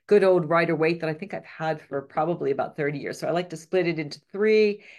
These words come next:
and sort of see what do we need to know this week. All right, so Knight of Cups. So the Knight of Cups is really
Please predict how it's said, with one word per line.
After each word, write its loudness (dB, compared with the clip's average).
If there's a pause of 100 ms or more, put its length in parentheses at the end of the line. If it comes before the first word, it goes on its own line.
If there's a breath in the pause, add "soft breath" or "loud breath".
(100)
and -8
sort -4
of -6
see 0
what -2
do -2
we 0
need -2
to -8
know 0
this -6
week. -10 (500 soft breath)
All 2
right, 0
so 0
Knight 2
of -4
Cups. -6 (1300 soft breath)
So 2
the 4
Knight 2
of -8
Cups -4
is -4
really -2